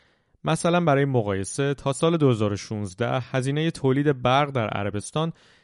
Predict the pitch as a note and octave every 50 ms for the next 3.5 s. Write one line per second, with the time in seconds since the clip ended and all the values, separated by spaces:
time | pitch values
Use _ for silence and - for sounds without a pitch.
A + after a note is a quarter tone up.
0 | _ _ _ _ _ - - - A#3 G#3 G#3 F#3+ E3 D#3+ D#3+ D3 D#3 E3 D#3+ D#3+
1 | D3+ C#3 D3 C3+ C3 B2+ B2+ C3 C#3+ C#3+ C3 B2 - - A#2 A2 A2 A2+ A2 -
2 | - G2+ F#2+ F#2 F#2 G2+ G#2+ G#2+ G#2+ - - G#2 G2 F2+ F#2 F#2 - - - G#2
3 | G2 F#2+ F2 E2 - - - D#2 -